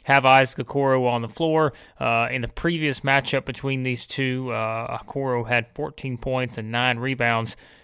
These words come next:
in forty-four minutes, which, uh, of course, was an overtime game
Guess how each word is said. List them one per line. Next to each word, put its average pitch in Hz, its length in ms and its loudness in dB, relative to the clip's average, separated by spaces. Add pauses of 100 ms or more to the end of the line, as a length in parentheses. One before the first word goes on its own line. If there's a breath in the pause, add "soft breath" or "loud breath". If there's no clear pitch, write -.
(120)
in 123 140 2
forty-four 147 560 4
minutes, 151 500 2
which, 127 320 -4
uh, 127 40 0
of 117 180 -6
course, 127 400 -4
was 120 100 -4
an 120 80 -4
overtime 120 640 0
game 120 380 2